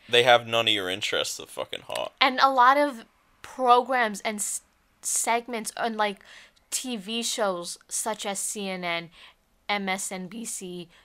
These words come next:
Speaker 2: John Oliver. <laughs>
Speaker 1: Transgender people have just been banned from the military.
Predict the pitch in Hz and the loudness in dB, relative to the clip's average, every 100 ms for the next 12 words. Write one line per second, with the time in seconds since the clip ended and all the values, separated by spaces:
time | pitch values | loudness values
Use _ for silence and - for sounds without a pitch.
0 | _ - 185 180 196 180 185 330 349 247 | _ -6 -2 -2 -2 0 -2 -2 -2 6
1 | 226 - - - - - 131 165 165 - | 6 6 2 -8 -8 4 6 6 4 2
2 | 127 151 147 123 113 110 104 - 110 107 | 4 4 0 -6 -6 -8 -8 -8 -8 -2
3 | 107 110 110 - 104 104 110 117 - - | 2 2 2 -6 -16 -14 -12 -10 -6 -6
4 | - - | -6 -10